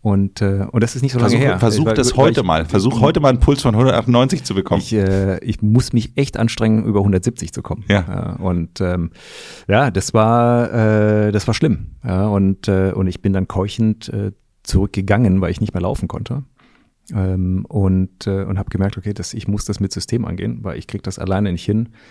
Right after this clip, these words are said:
Speaker 1: Und hab, ähm, mir Hilfe gesucht, äh, bei einem Lauftrainer.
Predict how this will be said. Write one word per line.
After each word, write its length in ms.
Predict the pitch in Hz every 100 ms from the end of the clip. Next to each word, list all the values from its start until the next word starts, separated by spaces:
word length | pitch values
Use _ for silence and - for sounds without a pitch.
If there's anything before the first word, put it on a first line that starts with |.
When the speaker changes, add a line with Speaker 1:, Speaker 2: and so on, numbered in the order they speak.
| - _ -
Speaker 1:
Und 180 | 101
hab, 240 | 95 - -
ähm, 640 | 110 95 95 92 95 95 -
mir 220 | 127 92
Hilfe 280 | 127 135 123
gesucht, 480 | 110 117 - -
äh, 460 | 107 104 101 101 101 98
bei 80 | 95
einem 120 | 92
Lauftrainer. 640 | 98 139 - 127 127 117